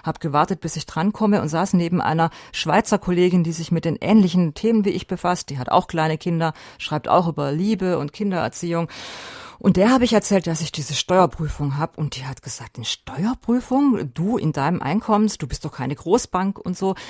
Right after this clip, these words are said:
Jedenfalls mit der habe ich mich so ein bisschen angefreundet. Die heißt Maja Onken, eine sehr, äh, nette Schweizer Buchautorin. Und dann habe ich angefangen, über die Schweiz zu recherchieren. Und wenn ich in der Schweiz leben würde, ich als Autorin mit zwei kleinen Kindern,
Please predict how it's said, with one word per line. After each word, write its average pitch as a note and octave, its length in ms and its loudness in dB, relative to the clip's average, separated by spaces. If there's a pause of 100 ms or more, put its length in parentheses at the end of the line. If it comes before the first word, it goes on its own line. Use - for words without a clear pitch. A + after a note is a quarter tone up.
(120)
Jedenfalls G#3 480 4
mit D#3+ 140 2
der F3 120 0
habe E3+ 140 -2
ich - 120 -8
mich D#3 120 -6
so C#3 100 -6
ein C3+ 60 -6
bisschen B2+ 240 -6
angefreundet. G3+ 600 0
Die D#3+ 80 -4
heißt C#3+ 200 -8
Maja C#3+ 440 -4
Onken, G3+ 400 0
eine E3 120 -4
sehr, D#3+ 340 -4 (480)
äh, C#3 280 0
nette F3+ 440 2
Schweizer D#3+ 800 2
Buchautorin. F#3 840 0 (540)
Und G3 180 4
dann G#3 120 6
habe G#3+ 120 4
ich - 100 -4
angefangen, G#3 360 6
über F#3 100 2
die F#3 80 -2
Schweiz - 400 2
zu F3+ 100 -2
recherchieren. D3 640 -4
Und C#3+ 200 -4
wenn D#3+ 160 0
ich - 320 -6
in E3 80 -6
der F#3 100 0
Schweiz A3 400 -2
leben D3 260 -2
würde, B2+ 220 -4
ich - 420 -4
als - 240 -8
Autorin G3+ 600 0
mit E3 160 -8
zwei D3 180 -8
kleinen C#3+ 300 -4
Kindern, G3+ 400 -2